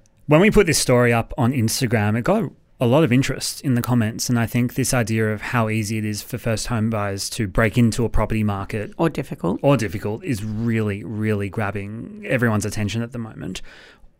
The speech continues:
Speaker 1: Talk me through the rules in other states and territories.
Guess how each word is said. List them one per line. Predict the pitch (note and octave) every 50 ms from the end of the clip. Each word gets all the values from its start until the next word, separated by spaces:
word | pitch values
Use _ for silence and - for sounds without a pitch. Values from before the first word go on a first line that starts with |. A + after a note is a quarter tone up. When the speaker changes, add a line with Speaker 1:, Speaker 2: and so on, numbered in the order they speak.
| _ _ _
Speaker 1:
Talk | - - F3+ F#3+ -
me | B3 B3+
through | G#3+ - A#3 G#3
the | E3+ D3+
rules | B2 A2 G#2+ G#2+ G#2+ G#2 G2+ G2+ G2 - - -
in | A#2+ A#2+
other | - A#2 G2+ G2 G#2+ F#2
states | - - A2+ G2+ G#2+ - - -
and | - A#2
territories. | G2 - G#2 G2 G2+ - - F2 F#2 F2+ - - - -